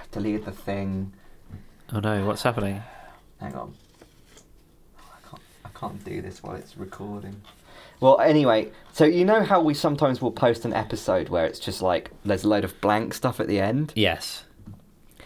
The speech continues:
Speaker 1: The reason that is, is because I, because of the way that this program works, when it's recording, it scrolls.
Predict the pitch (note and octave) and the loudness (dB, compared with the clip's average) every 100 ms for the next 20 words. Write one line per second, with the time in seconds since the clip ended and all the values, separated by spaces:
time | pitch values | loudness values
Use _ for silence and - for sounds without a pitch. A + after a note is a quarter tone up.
0 | - - - - - A#2+ D3+ F#3 G3 E3 | -20 -20 -20 -20 -4 6 8 8 4 4
1 | C3+ C3 C3 C#2+ - - - G2+ - G#2+ | 4 4 4 2 -4 -4 -2 -2 -2 0
2 | A2+ - A#2 A#2+ A#2 - _ _ - _ | 0 6 6 6 0 -6 _ _ -20 _
3 | _ - C#3+ D3+ E3 C#3+ C#3 B2+ G2+ - | _ -2 0 4 4 6 4 4 0 -2
4 | - - - A2 A2 A2 F2+ G2 A#2+ - | -10 -6 2 4 4 0 2 2 2 0
5 | - A2 G2 G#2 - G#2+ A2+ A#2 - - | -2 -2 0 -4 0 2 2 0 -4 -2
6 | A#2 G#2 A2 C#3 D3 | 2 4 4 2 -4